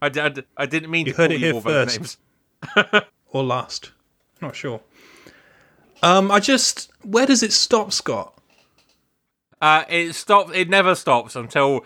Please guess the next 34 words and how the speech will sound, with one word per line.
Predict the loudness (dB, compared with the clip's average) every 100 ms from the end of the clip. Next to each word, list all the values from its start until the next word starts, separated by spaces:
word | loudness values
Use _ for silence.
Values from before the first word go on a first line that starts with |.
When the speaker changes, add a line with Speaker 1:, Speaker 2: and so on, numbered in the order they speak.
| -8 0
Speaker 1:
they've | 0 0
made | 2 2 0
all | -2 -2 0
the | 2
money | 2 0 -4
that's | -6
possible | -6 -6 -8
to | -10
make | -8 -8 -8
in |
the | -8
universe. | -8 -8 -8 -12 -14 -20 _ _ _ _ _ _ _ _ _ _ _ _ _ _ _ _ _ -14 -6
Speaker 2:
I |
mean, | -4
that's, | -2 -4
that's | -4 -6 -6
the | -10
truth. | -12 -14 -16 -20 _ -20 -20 -20 _ _ _ _
Speaker 1:
The | 0 4
brand | 4 4 2
that | 0 0
Speaker 2:
Uh, | 0
yes. | -6 -8 -8
Speaker 1:
produces | -2 0 0 0
the | 2
most | 2 2
spice | 2 2 2
controls | -2 -6 -2 0 0 -4
the | -4
universe. | -4 -4 -6 -6 -10 _ _ _ _ _ _ _
Speaker 2:
<laughs> | -4 0 2 2 2 0 -2
Speaker 1:
And | 0 2 2
we, |
and, | 2 2 0